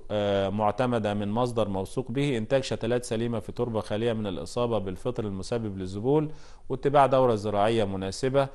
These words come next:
لمدة أكثر من خمس سنوات، بحيث لا يزرع بالأرض أي محصول من محاصيل العائلة الباذنجانية اللي هي بتشمل إيه يا شباب؟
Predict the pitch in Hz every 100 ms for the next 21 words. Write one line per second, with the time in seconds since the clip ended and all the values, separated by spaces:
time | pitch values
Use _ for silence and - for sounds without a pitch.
0 | - - - 110 127 120 107 - 120 -
1 | 113 101 98 - 123 120 - 101 101 117
2 | 117 101 110 120 113 104 120 120 110 92
3 | 95 - 120 123 101 117 123 107 95 -
4 | 120 110 101 98 95 120 113 92 101 113
5 | 98 98 95 95 101 110 135 139 - -
6 | - 120 135 143 139 123 123 135 120 113
7 | 123 120